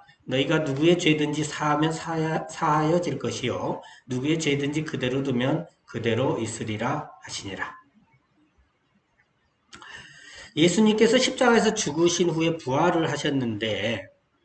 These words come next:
베드로와 다른 제자 한 명이 예수님께서 무덤에 없는 것을 보았고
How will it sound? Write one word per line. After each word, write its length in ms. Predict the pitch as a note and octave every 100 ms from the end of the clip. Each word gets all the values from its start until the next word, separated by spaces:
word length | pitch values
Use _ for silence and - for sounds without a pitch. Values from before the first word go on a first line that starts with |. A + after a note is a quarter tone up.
| _ _ -
베드로와 760 | A#2+ C3 F#3 G3+ C3+ C3+ -
다른 360 | - C3 E3 G3
제자 320 | - C#3+ D3+
한 140 | C#3+
명이 480 | C3+ A#2+ D#3+ D3 - - _ _ _ _
예수님께서 1000 | - F3+ F3+ E3+ D#3+ D3 C#3 D#3+ F3+ F3+ -
무덤에 340 | B2+ D3 D#3+
없는 360 | E3+ C3+ F3 F3+
것을 280 | E3+ F#3 -
보았고 760 | A#2 A2 - G#2+ - A#2+ B3+